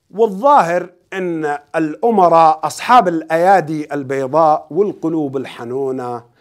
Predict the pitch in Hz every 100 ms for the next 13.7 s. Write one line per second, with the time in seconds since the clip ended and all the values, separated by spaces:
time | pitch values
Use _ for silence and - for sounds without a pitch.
0 | _ _ 185 - 220 170 147 143 151 139
1 | 156 143 113 110 110 135 143 - _ _
2 | 123 123 - 120 98 82 - _ _ _
3 | _ _ _ 247 262 220 190 247 220 226
4 | 202 202 - _ _ _ 175 214 220 -
5 | 208 196 185 - 151 139 160 170 - _
6 | _ - - 104 110 101 92 _ _ _
7 | _ _ _ _ _ _ _ _ _ _
8 | _ 587 - 277 285 220 175 190 151 147
9 | 160 - _ - 190 190 165 175 175 180
10 | 165 135 127 117 135 139 131 _ _ _
11 | - 254 - 175 202 190 - 151 156 190
12 | 220 180 - - 240 262 254 240 - 185
13 | 196 175 160 151 131 117 _